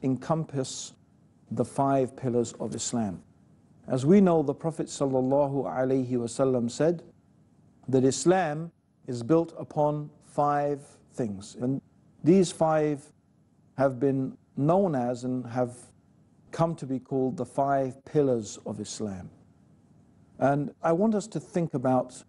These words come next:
this concept of the five pillars. In another hadith, the Prophet sallallahu alaihi wasallam described the religion of Allah as like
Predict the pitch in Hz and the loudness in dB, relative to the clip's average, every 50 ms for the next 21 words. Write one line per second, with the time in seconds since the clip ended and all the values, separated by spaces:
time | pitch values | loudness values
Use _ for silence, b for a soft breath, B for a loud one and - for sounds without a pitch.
0 | _ _ _ _ - - 131 - - - - 160 160 151 - 135 - - - 123 | _ _ _ _ -4 -4 -4 -4 -4 -2 0 0 0 0 -2 -4 -6 -6 -4 -4
1 | 117 113 107 - - 113 - - 127 123 123 117 113 107 - - 131 113 107 101 | -4 -4 -4 -4 -6 -6 -4 -2 0 0 0 0 -2 -4 -4 -4 -2 -2 -2 -2
2 | 190 - - - - _ _ _ _ _ _ _ _ _ _ - - 202 220 208 | -6 -8 -10 -14 -16 _ _ _ _ _ _ _ _ _ _ 2 6 6 6 6
3 | 202 - 185 175 190 196 175 175 - - - 156 156 165 160 147 - - 127 - | 4 2 2 2 2 2 2 0 -4 -2 -4 2 4 4 4 4 2 -4 -6 -2
4 | - 156 139 143 - - - 143 139 135 131 135 143 147 143 135 135 139 113 - | -2 -2 -2 -2 -6 -2 0 2 2 4 4 4 4 2 2 2 0 -4 -4 -4
5 | 117 123 127 127 131 127 123 127 120 120 120 - 143 135 127 123 117 113 110 110 | -4 -4 0 0 0 0 0 -2 -2 -2 -2 0 0 2 2 2 2 0 0 -4
6 | - _ _ _ _ _ _ - 123 127 123 - - - - 147 143 139 131 131 | -6 _ _ _ _ _ _ -8 -2 -2 0 -2 0 2 2 4 4 4 4 2
7 | 120 120 120 123 - _ _ - 127 127 123 131 131 127 135 160 160 151 143 151 | 0 -4 -8 -12 -18 _ _ -6 -2 0 2 4 4 4 4 2 2 0 -2 -2
8 | 147 147 - - 127 120 123 120 123 131 131 131 127 127 127 - 127 123 117 117 | -2 -2 -2 -2 -2 0 0 0 2 2 2 2 2 2 0 -2 -6 -10 -10 -4
9 | 131 127 123 123 | -2 -2 -2 -2